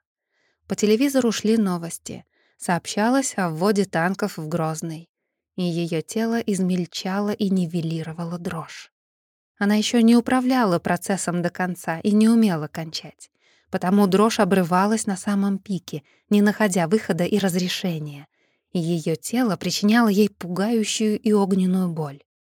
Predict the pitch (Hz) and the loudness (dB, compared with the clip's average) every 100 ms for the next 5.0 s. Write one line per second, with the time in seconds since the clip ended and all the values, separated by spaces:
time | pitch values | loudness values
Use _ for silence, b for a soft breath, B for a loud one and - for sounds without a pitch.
0 | _ _ _ _ 202 185 185 185 240 226 | _ _ _ _ -2 0 0 0 2 2
1 | 185 170 175 - 220 - 185 175 180 170 | 2 0 -2 -2 -4 -4 -2 0 0 0
2 | 165 175 170 - 180 180 170 170 180 190 | -2 -2 -4 -2 -2 0 0 2 2 0
3 | 196 190 196 185 185 - - - - 190 | -2 -2 -4 -4 -6 -10 -16 -20 -16 -8
4 | 185 175 180 180 175 - 180 180 - - | -4 -4 -4 -4 -6 -8 -10 -10 -14 -16